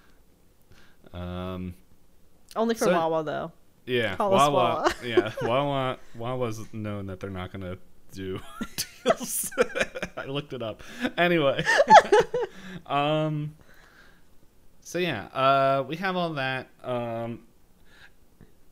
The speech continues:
Speaker 1: okay, and then another, like, I'm, like, just thinking through. I'm, like, trying to think what the next, like,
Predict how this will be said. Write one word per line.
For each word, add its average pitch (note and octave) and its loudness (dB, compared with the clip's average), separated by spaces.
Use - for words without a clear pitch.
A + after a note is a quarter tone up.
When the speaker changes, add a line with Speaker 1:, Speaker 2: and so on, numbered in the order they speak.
Speaker 1:
okay, B2+ -2
and C3+ -6
then F#3 -4
another, C#3 -2
like, A#2 -4
I'm, C3+ -2
like, D3+ 0
just D3 -8
thinking D#3+ -4
through. C3+ -4
I'm, C#3 -4
like, D3 0
trying G3 -4
to G3+ -8
think E3 -6
what D3+ -6
the B2+ -8
next, A#2 -8
like, F2+ -8